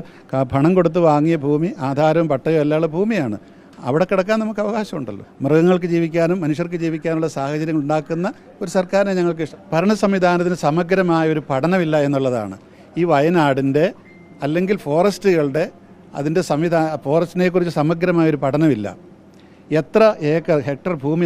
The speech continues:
നമുക്കുണ്ട് കാടായിട്ട്, അതിൽ തന്നെ എത്ര ഹെക്ടറാണ് വന്യജീവി സങ്കേതമായിട്ടുള്ളത്,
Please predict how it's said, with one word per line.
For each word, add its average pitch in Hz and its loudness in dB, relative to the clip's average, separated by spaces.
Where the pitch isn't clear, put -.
നമുക്കുണ്ട് 143 0
കാടായിട്ട്, 131 0
അതിൽ 196 4
തന്നെ 190 4
എത്ര 190 0
ഹെക്ടറാണ് 151 2
വന്യജീവി 185 2
സങ്കേതമായിട്ടുള്ളത്, 131 0